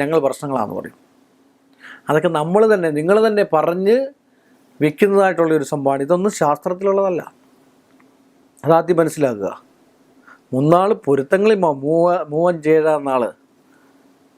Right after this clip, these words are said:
ആ നാളിൽ വന്നതിൻ്റെ ദിനപ്പൊരുത്തം അല്ലെങ്കിൽ ബാക്കി ഇങ്ങനെയൊക്കെയുള്ള ചെറിയ പൊരുത്തങ്ങളുണ്ട്. പത്ത് പൊരുത്തമുണ്ട്, മത്-, ഏ, രാശിപ്പൊരുത്തഞ്ച്, ദിനപ്പൊരുത്തവും ദിനാഖ്യവും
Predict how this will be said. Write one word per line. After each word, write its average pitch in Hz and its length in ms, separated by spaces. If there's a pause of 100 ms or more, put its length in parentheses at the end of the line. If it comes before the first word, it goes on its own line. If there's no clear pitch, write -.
(1200)
ആ - 20 (120)
നാളിൽ 180 260
വന്നതിൻ്റെ 175 420
ദിനപ്പൊരുത്തം 165 480
അല്ലെങ്കിൽ 165 320
ബാക്കി 156 220 (100)
ഇങ്ങനെയൊക്കെയുള്ള 180 440
ചെറിയ 175 240
പൊരുത്തങ്ങളുണ്ട്. 165 540 (880)
പത്ത് 156 220
പൊരുത്തമുണ്ട്, 170 460 (380)
മത്-, 156 160 (140)
ഏ, - 20 (220)
രാശിപ്പൊരുത്തഞ്ച്, 170 760
ദിനപ്പൊരുത്തവും 175 560
ദിനാഖ്യവും 175 460